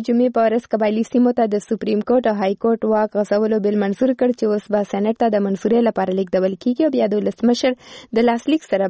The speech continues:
به دا یو نوی قانون شي. ګڼو قبایلي مشرانو د دې کار ستاینه کړې ده. د پاکستان یو لوړپوړي چارواکي ویلي، روان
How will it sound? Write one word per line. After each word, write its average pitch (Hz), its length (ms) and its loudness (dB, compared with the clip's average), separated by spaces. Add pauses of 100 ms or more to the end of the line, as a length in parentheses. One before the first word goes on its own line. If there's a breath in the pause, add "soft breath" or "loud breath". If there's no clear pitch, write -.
به 220 160 0
دا 190 140 2
یو 190 160 0
نوی 208 180 2 (100)
قانون 226 360 2
شي. - 140 -2 (420 loud breath)
ګڼو 320 260 2
قبایلي 254 340 2
مشرانو 247 460 2
د 202 160 -2
دې 202 60 -2 (120)
کار 208 200 -2
ستاینه 214 440 0
کړې 196 240 -2
ده. 202 80 0 (920 loud breath)
د 254 140 4
پاکستان 302 460 0
یو 302 100 4
لوړپوړي 277 400 2
چارواکي 262 460 0
ویلي، 254 280 2
روان 226 320 2